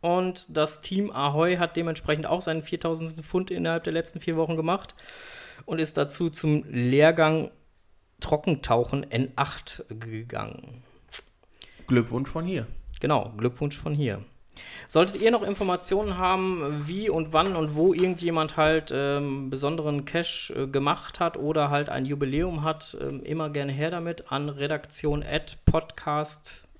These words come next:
Speaker 1: punkt de. Ja, ansonsten gab's halt nur noch die Information, dass beim befreiten Zwerg G C vier null V H sieben es wohl ein bisschen Zoff mit dem Jägersmann gegeben hat, obwohl der Cash eigentlich mit dem Waldeigentümer abgesprochen war.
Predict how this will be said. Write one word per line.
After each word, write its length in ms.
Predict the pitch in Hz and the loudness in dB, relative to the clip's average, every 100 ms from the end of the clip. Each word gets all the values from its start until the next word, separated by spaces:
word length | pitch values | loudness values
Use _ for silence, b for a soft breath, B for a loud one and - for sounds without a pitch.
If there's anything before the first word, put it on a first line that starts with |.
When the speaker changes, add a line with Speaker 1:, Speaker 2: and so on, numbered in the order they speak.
| - | 0
Speaker 1:
punkt 360 | 151 147 147 | 2 2 -6
de. 560 | 131 123 117 113 113 87 - - B B B B B B B B B B _ _ - - | -10 -6 -4 -4 -6 -6 -12 -16 B B B B B B B B B B _ _ -20 4
Ja, 280 | 156 156 113 | 10 10 10
ansonsten 580 | 123 143 190 233 247 | 6 6 6 6 4
gab's 320 | 208 185 190 202 | 8 8 8 4
halt 140 | 180 | 4
nur 120 | 185 | 4
noch 280 | 190 185 180 | 4 2 -2
die 160 | 170 180 | -4 -4
Information, 840 | 175 180 160 160 - 170 180 165 | -2 2 4 4 2 4 4 4
dass 360 | 156 151 - 151 | 6 6 4 4
beim 180 | 143 | 4
befreiten 580 | 147 139 - 143 175 175 | 6 2 6 6 6 -2
Zwerg 560 | - - 180 220 220 151 | -2 0 2 2 2 -2
G 200 | 160 175 | 0 -2
C 340 | - 175 175 | -2 0 0
vier 300 | 180 - 208 | -2 2 2
null 320 | 190 185 185 | 4 4 4
V 340 | 185 - 156 156 | 2 2 2 2
H 240 | 147 143 | 2 2
sieben 600 | 143 143 185 208 214 220 | 0 -4 -4 -2 0 -2
es 160 | - - | -4 -2
wohl 100 | 165 | -2
ein 60 | 165 | 0
bisschen 280 | 165 160 | -2 -4
Zoff 280 | 147 180 - | -2 -4 -2
mit 160 | 156 143 | -4 -2
dem 100 | 143 | -2
Jägersmann 640 | 147 180 196 190 - 180 | 2 2 2 0 0 -2
gegeben 400 | 180 170 175 180 | -2 -4 -4 -2
hat, 200 | 170 175 | -2 -2
obwohl 320 | 139 135 143 160 | -4 -2 2 2
der 100 | 147 | 2
Cash 320 | - 156 - | -2 -4 -4
eigentlich 440 | 135 160 151 147 | -6 -6 -6 -8
mit 120 | 143 | -6
dem 160 | 139 127 | -4 0
Waldeigentümer 800 | 127 147 - 143 143 143 143 123 | 0 0 -4 -6 -8 -8 -8 -4
abgesprochen 720 | 156 - - - - 156 156 | -4 -4 -6 -6 -6 -6 -2
war. 340 | 143 143 143 | 0 0 0